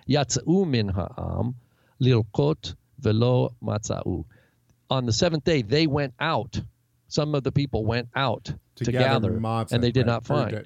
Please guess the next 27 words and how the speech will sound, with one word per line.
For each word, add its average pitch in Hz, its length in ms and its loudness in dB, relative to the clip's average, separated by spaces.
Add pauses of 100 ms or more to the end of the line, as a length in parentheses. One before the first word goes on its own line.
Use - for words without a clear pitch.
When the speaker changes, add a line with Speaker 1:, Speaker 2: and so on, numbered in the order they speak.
(120)
Speaker 2:
not 110 200 -8
matzah, 95 560 -10
uh, - 40 -10
yeah. 90 240 -10
Speaker 1:
Okay, 139 380 -2
so 170 160 2
it 139 80 0
says, 156 320 0 (240)
so 156 380 -2
it's - 120 0
the 135 80 2
same 165 280 0
verb. 170 400 0
So 135 140 4
here 170 140 4
it 147 100 -2
says, 127 280 2 (560)
Speaker 2:
Manna. 104 260 -2
Speaker 1:
uh, 110 40 -2
"Let 135 240 0
no 143 160 2
man 151 240 -2
go 147 240 0
out." 165 380 -6
The 131 160 -6
implication 160 580 -2
is 123 220 -4